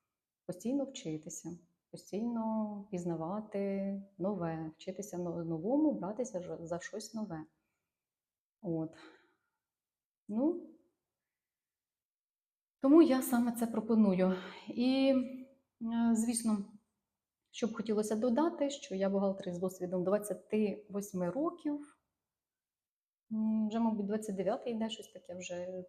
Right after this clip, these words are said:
точно треба порахувати. От. І працюю безперервно і в різних галузях,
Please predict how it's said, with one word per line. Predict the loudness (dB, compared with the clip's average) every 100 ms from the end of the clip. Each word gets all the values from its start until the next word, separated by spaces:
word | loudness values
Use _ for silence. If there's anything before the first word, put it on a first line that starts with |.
| -12
точно | -12 -12
треба | -10 -6
порахувати. | -6 -8 -10 -6 -6 -6 -12 -16 _ _ _ _ _ _ _ _ _ _ _ -6
От. | 0 2 4 4 0 -6 -10 -14 -20 -20 _ -8
І | -2 2 4 4 4 2
працюю | -4 -2 -2 0
безперервно | -2 -2 0 2 2 2
і | 0 -2 -2
в |
різних | -2 -2 -2
галузях, | -2 -2 -2 -2 -2